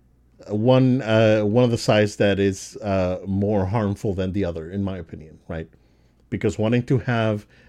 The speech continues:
uh, a diverse cast, changing the story up to make it more,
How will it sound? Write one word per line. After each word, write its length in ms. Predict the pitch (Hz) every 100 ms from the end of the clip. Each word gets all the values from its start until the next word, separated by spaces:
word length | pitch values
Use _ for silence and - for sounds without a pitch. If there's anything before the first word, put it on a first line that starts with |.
| -
uh, 340 | 95 95 92 98
a 100 | 101
diverse 500 | 107 101 104 110 -
cast, 600 | - 104 104 104 - - _ _ _ _ _ -
changing 420 | 127 110 117 117
the 100 | 113
story 360 | - 104 104
up 160 | 104 98
to 80 | 110
make 220 | 98 101
it 120 | 104
more, 420 | 92 104 101 95